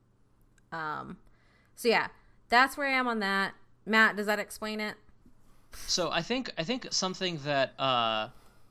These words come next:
Speaker 2: that is also
Speaker 1: My rant's
Speaker 2: true
Speaker 1: over, by the way.
Speaker 2: Okay, good, 'cause I think there's one, one key element of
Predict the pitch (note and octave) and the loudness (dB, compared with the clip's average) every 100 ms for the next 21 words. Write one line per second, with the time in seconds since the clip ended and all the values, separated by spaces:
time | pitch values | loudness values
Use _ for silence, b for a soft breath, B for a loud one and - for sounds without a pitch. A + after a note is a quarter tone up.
0 | - - - - C3+ C3+ B2+ A#2 - C#3 | -20 -20 -20 -18 -4 0 0 0 -4 -4
1 | A#2+ D3 A3+ A3 F#3 F3 C#3+ C#3 C3 C#3 | 0 2 4 4 2 0 -2 -4 -4 -8
2 | C#3 A#2+ F#3 - - - - - - - | -8 -10 -12 -16 -20 -20 -20 -20 -20 -6
3 | D3 C#3 A#2 G#2 - - B2 - - D3+ | -4 -2 -2 -4 -10 -4 -4 -4 -4 0
4 | C#3 C3 C#3+ F3 F3 C#3 D#3+ A#3+ - D3 | 2 2 0 0 -2 0 4 2 2 0
5 | G3 G#3+ A3 G3 D3+ D3 C3+ B2 - b | 0 0 -2 0 0 0 -2 -4 -6 b
6 | b b C#3 C#3 C3+ B2+ | b b 2 2 2 -4